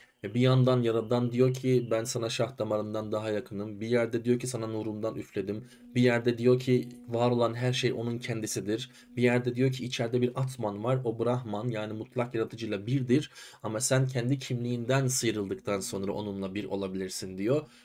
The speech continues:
O zaman işte bu kriz yine devam ediyor. Diyor ki, "Benim sıyrılmam gereken bir kimlik var. O zaman ben bu kimlik değilim demek ki.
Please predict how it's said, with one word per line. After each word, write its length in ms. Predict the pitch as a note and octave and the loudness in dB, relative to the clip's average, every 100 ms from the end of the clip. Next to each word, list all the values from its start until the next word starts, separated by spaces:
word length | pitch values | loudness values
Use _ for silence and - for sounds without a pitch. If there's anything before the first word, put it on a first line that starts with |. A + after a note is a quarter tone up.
| _ - | _ -6
O 60 | |
zaman 280 | C#3+ B2 A2+ | -2 -2 -2
işte 460 | A2 - C#3+ E3 C3+ | -4 -2 -2 -2 -2
bu 100 | B2+ | -2
kriz 280 | C3 D3+ | 0 0
yine 180 | C3 A#2+ | 0 0
devam 360 | G#2+ G2+ G2+ G2 | 0 0 -2 -4
ediyor. 260 | F#2+ - | -6 -6
Diyor 180 | A2+ C#3+ | -2 -2
ki, 300 | - D3 E3 - _ _ _ _ _ _ _ _ _ - | -2 -6 -8 -14 _ _ _ _ _ _ _ _ _ -6
"Benim 240 | A2 B2 | -4 -4
sıyrılmam 460 | B2+ A2+ A#2 B2 B2 | -2 -2 0 0 0
gereken 380 | A#2 A#2 A#2+ A#2+ | -2 -2 -4 -4
bir 120 | A#2+ | -6
kimlik 440 | - A#2 B2+ C3 | -6 -4 -4 -2
var. 260 | G2+ A2 D#3+ - - _ _ | 0 0 -2 -10 -20 _ _
O 80 | A2+ | -8
zaman 420 | A2 A#2+ A2+ A2 | -6 -4 -4 0
ben 340 | C#3 C#3+ D#3+ F#3+ _ _ _ - _ | 2 2 0 -8 _ _ _ -20 _
bu 140 | B2 D3 | -6 -4
kimlik 400 | - G2+ C3 - | -4 -4 -2 2
değilim 400 | G3+ E3+ G#2 G2 | 4 4 0 -2
demek 340 | G2+ G2 - | -4 -4 -10
ki. 200 | - B2 | -14 -16